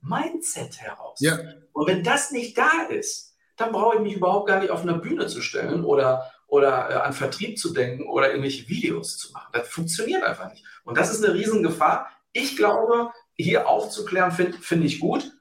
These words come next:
Speaker 1: aber auch nicht unbedingt ungefragt, aber trotzdem in so einer
Speaker 2: Un-, ungefragt, ungefragt nicht. Weißt du, weißt du, ich bin,
Speaker 1: Ja.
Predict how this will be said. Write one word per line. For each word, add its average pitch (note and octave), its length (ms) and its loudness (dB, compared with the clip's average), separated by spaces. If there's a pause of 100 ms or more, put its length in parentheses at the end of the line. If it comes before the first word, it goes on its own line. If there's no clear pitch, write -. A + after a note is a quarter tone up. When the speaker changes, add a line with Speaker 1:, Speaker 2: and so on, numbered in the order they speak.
(160)
Speaker 1:
aber D3+ 280 6
auch E3+ 140 0
nicht E3 180 -6
unbedingt D3 320 0
ungefragt, - 540 -2
aber - 140 -2
trotzdem - 300 -6
in G3 60 -2
so F#3 80 0
einer E3 420 0
Speaker 2:
Un-, G#3 220 2
ungefragt, F3 680 2
ungefragt E3+ 520 2
nicht. E3+ 140 0
Weißt F3+ 200 4
du, F3+ 100 0
weißt E3 160 2
du, G3 40 0
ich E3 140 0
bin, F#3+ 120 4
Speaker 1:
Ja. - 120 0